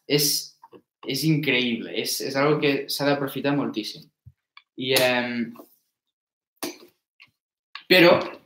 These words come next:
no vaig escriure que som els més importants i per això ens mereixem ser suprems, liderar. I que, eh, som els més importants, però que depenem moltíssim de... Som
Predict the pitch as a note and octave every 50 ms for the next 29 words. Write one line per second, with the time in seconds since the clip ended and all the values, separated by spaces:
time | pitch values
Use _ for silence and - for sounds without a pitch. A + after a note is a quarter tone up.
0 | _ _ _ - - - - - - - - - D3+ D#3+ E3+ F3 F3 E3+ E3+ E3+
1 | - - G#3+ G#3+ G3+ E3+ D3 - D3 D#3 D#3+ D3+ D3 C#3+ C#3 C#3+ C#3 C#3 C#3+ C3+
2 | C3+ C3 C3 C3 C3 B2+ B2 C3 B2 - - - B2+ B2+ B2 B2 B2+ B2 A#2+ B2
3 | A#2 - - B2 A#2+ A#2 A#2 A2+ - - A#2+ A#2 A2+ A2 - - A#2+ G#2+ A#2 A#2+
4 | A2 - - _ _ - - - - - A2+ A#2 - A2+ - A2+ G#2+ - - -
5 | - - _ _ _ _ _ - D3 C#3+ D3 F3 E3 E3 D#3 C#3+ - G#2+ - -
6 | - _ _ _ _ _ - - _ _ - B2 B2 A#2+ - - D#3 E3 E3 E3+
7 | F3 E3 E3 D#3 C#3+ C#3+ C#3 D3 D3+ D3+ F#3+ G#3+ - - - - _ _ _ D3+
8 | D3+ D3 D3 D#3 - - - - - _ _ _ _ _ _ - - D3 C#3+ C#3
9 | - A#2+ B2 C3 C3+ B2+ C3+ C3+ C3 C3 C#3 C#3 C#3+ C#3 C3+ C#3 C3+ - - D#3
10 | D3 C#3 B2 A#2+ A#2 A2+ A2 G#2+ G#2 G#2 G2+ G2+ - - _ _ _ _ _ _
11 | _ _ _ - - D#3+